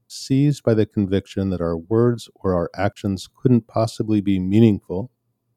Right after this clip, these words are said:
that we don't count as much as others do, that we should just shrink back and dwell in the long-occupied,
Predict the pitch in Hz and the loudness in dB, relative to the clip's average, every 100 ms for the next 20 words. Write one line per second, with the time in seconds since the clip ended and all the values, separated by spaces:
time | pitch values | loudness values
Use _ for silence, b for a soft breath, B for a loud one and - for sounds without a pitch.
0 | _ _ - 110 113 107 127 135 - 120 | _ _ 0 2 4 6 6 4 4 4
1 | 120 101 117 110 104 - 113 120 113 - | 4 4 2 2 0 0 2 6 4 2
2 | 92 92 135 - _ _ - 113 104 101 | -2 -2 -2 -6 _ _ 2 2 2 -2
3 | - 101 - 135 - - 127 120 - 104 | -2 -2 4 4 2 2 2 2 2 4
4 | 104 - - 98 90 90 98 98 101 - | 4 0 -4 -4 -2 2 4 4 0 -2
5 | 92 90 98 110 120 107 101 117 - 110 | -4 -2 2 2 2 -2 -4 -6 -2 0